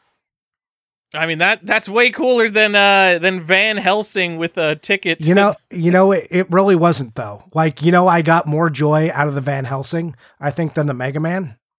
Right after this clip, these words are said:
Speaker 1: What? So you buy, you're buying Game Boy games, like, complete in box? You're still, like, picking away at that kind of stuff? That, that's, like, a huge purchase <laughs> compared to your games you probably spent t-, nine dollars average on a P S two.
Speaker 2: Yeah, I've, yeah, it, it is like that. They're all, like, shipped. They're all between, like,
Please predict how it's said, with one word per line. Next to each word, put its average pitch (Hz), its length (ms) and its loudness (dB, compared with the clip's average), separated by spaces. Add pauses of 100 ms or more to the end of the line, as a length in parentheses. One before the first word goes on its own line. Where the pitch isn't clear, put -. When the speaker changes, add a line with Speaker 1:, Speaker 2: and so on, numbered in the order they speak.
(260)
Speaker 1:
What? 185 440 -10
So 254 180 0
you 330 160 -4
buy, 254 240 0
you're 226 160 -6
buying 247 300 0
Game 214 180 -2
Boy 233 160 0
games, 233 260 -8
like, 185 140 -4
complete 180 320 -8
in 165 60 -12
box? 156 240 -2
You're 160 80 -10
still, 160 180 -10
like, 143 160 -8
picking 156 240 -12
away 139 180 -6
at 151 100 -8
that 160 160 -12
kind 170 120 -10
of 165 60 -16
stuff? - 240 -12
That, 208 200 -4 (220)
that's, 247 180 2
like, 302 140 2
a 233 80 2
huge 277 400 -4
purchase 240 460 -2
<laughs> - 0 -
compared 208 520 -6
to 202 280 -6 (300)
your 220 120 -4
games 226 260 0
you 214 80 -8
probably 220 220 0
spent 214 380 -4
t-, 240 180 -4
nine 196 340 0
dollars 190 460 2
average 175 460 -2
on 175 180 -2
a 165 80 -4
P 170 160 -8
S 170 140 -8
two. 190 140 -6
Speaker 2:
Yeah, 190 300 4 (240)
I've, 196 600 0
yeah, 151 240 4
it, 156 340 0
it 151 260 0
is 143 280 2
like 123 180 -4
that. 127 220 -6
They're 147 160 4
all, 147 140 4
like, 143 280 0
shipped. - 340 0
They're 143 140 2
all 139 80 2
between, 139 300 2
like, 139 160 0